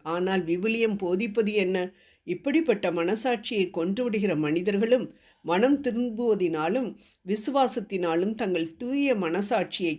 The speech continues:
அழித்து நல் மனசாட்சியை புதுப்பித்து கொள்ள முடியும்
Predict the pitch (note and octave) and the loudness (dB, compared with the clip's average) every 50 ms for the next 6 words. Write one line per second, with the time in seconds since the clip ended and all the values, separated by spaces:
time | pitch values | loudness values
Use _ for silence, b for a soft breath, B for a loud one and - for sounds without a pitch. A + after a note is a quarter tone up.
0 | - - - D#3+ E3+ F#3 G#3+ G3+ - - B3 F3 - b b b b b b - | -6 -8 -6 -4 -2 -2 -2 -4 -4 -6 -6 -6 -6 b b b b b b -6
1 | F3+ F#3 G3+ B3+ D4 C4+ A#3+ F3+ F3 F#3+ G3+ G3+ - G#3 F3+ F3 - - F#3+ E3+ | 0 2 4 4 4 4 2 2 2 2 2 2 2 2 0 0 -2 -2 -2 -2
2 | E3+ - A#3+ B3 A3 C4 - - A3+ G3 - G#3+ G#3 - E3 D#3 D#3+ D#3+ E3 E3+ | -2 -2 -4 -4 -4 -4 -4 -4 -6 -4 -4 -6 -2 -2 0 0 0 0 0 0
3 | E3 E3 F3+ F#3+ G3+ G#3+ | -2 0 0 0 0 0